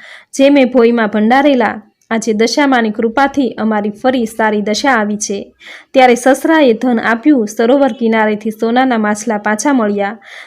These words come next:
તેથી પતરાવળ, ધન અને પોળી પણ સોનાના મળ્યા. તેથી આ માનપાન ધનના લીધે નહીં તો બીજા શેના લીધે છે? બહેને કહ્યું, "હું તો આ વિશે કાંઈ જાણતી નથી."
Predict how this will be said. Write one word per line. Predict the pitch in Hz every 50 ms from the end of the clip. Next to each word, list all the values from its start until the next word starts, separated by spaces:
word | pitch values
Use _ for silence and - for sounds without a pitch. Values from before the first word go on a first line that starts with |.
| - _
તેથી | 285 269 277 - 269
પતરાવળ, | 220 262 262 262 262 285 330 330 330 320 311 247 220
ધન | 208 214 262 262 277 302 277 247 -
અને | 226 226 226
પોળી | 220 220 240 233 247 277 294
પણ | 302 311 254 226
સોનાના | 220 - - 220 226 233 247 269 285 269
મળ્યા. | 240 220 214 214 208 202 202 202 220 - - _ _ _ _ _ 254
તેથી | 240 240 - 277 262
આ | - - 220 220
માનપાન | 220 220 220 220 220 220 220 262 269 254 233 226
ધનના | - 240 220 220 214 214
લીધે | 208 214 226 214 240 220
નહીં | 220 233 285 302 302 302
તો | 254 226
બીજા | 214 220 226 220 - 220
શેના | 214 - - 220 226 269 302
લીધે | 311 285 254 208 220 202
છે? | 208 - 214 208 214 214 226 - _ _ - - - - - - -
બહેને | 233 262 285 294 339 330 285 247
કહ્યું, | 247 - 247 277 294 311 302 240 226
"હું | 233 240
તો | 240 262 -
આ | - 220 226
વિશે | 220 240 233 - 285 240
કાંઈ | 220 - 226 233 233
જાણતી | 226 - 214 208 214 208 208 277 277
નથી." | 254 233 247 - 214 208 226